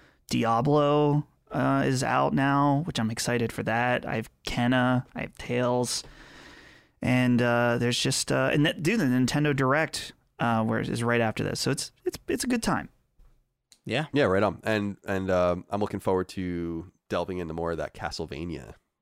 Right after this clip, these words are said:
Speaker 3: that they just announced. I'm just gonna say it. And
Speaker 1: You're just
Speaker 3: if
Speaker 1: gonna
Speaker 3: they
Speaker 1: say it.
Speaker 3: don't, we'll see. Yeah. So, boys, thank you so much for your time. Thank you all out there for your love, kindness, and support of all things Sacred Symbols, Last Stand Media, Knockback, Defining Duke,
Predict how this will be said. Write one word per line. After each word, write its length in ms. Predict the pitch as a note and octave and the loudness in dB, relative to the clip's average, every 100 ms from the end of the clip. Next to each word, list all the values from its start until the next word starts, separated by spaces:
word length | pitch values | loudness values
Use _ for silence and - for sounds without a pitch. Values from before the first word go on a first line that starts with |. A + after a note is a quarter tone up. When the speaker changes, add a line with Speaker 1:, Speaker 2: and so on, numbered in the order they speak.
| - | -14
Speaker 3:
that 100 | - | -12
they 100 | D2+ | -12
just 220 | - - | -12 -12
announced. 460 | - - - - _ _ _ - | -10 -10 -12 -16 _ _ _ -4
I'm 100 | A2 | -2
just 120 | F3+ | 0
gonna 120 | D#3 | 0
say 340 | - - D3 D#2 | 0 2 4 2
it. 120 | B1+ | -2
And 100 | D#2 | -4
Speaker 1:
You're 120 | C#3 | -2
just 100 | C3 | 0
Speaker 3:
if 60 | F#2 | 0
Speaker 1:
gonna 100 | C#3 | 0
Speaker 3:
they 60 | |
Speaker 1:
say 60 | D#2+ | 0
it. 40 | |
Speaker 3:
don't, 240 | F#2+ A2+ D#2+ | 2 0 -2
we'll 120 | E2+ | -6
see. 180 | - F#2 - | -6 -8 -4
Yeah. 140 | G#2+ E2+ _ _ - - _ _ | -4 -4 _ _ -20 -20 _ _
So, 600 | - C#3 B2+ B2+ B2 A#2+ - _ _ - | -2 2 6 6 6 4 -2 _ _ 2
boys, 260 | F3+ A#3+ | 4 6
thank 160 | - F3 | 4 2
you 60 | F3 | 2
so 100 | F#3 | 2
much 140 | E3+ | 4
for 60 | E3 | 2
your 100 | C#3+ | 4
time. 340 | D#3 G#3 C4 | 4 2 0
Thank 220 | - F3 | 0 2
you 100 | G3 | 4
all 100 | F3 | 4
out 80 | D#3+ | 4
there 140 | F3+ | 2
for 100 | F#3 | 2
your 160 | B2+ G#2 | 2 4
love, 220 | G2+ G#2 | 4 2
kindness, 320 | - G#2 G#2 | 2 0 0
and 80 | G#2 | -4
support 260 | - G#2 G2+ | -2 0 2
of 240 | F#2+ - _ _ _ | 2 -2 _ _ _
all 160 | - A#2+ | 0 2
things 200 | A#2 A2 | 2 0
Sacred 240 | A#2 - | 0 0
Symbols, 360 | - A2+ A2 G#2 | 0 2 2 2
Last 220 | G2 G2 | 2 0
Stand 220 | - F#2 | 0 0
Media, 300 | F#2+ G2+ G#2 F#2+ | 0 0 0 2
Knockback, 480 | F2+ E2+ G2 F2 - | 0 2 0 0 -2
Defining 400 | - F#2+ F2+ F2+ | -4 -2 -2 -4
Duke, 380 | F#2 F2+ - | -4 -4 -8